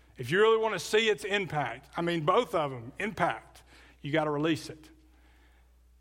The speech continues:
Again, God's God. He can do what he wants.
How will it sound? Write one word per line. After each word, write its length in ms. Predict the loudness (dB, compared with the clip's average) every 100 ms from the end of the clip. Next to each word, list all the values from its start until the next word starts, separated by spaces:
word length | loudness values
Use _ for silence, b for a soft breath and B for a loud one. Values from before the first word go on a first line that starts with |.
| _ _
Again, 280 | 0 2 4
God's 300 | 4 4 2
God. 520 | 4 4 4 0 -8 -14 -20 _ _
He 100 | -2
can 140 | 0 2
do 100 | 4
what 120 | 4
he 40 |
wants. 600 | 2 0 0 -4 -12 -14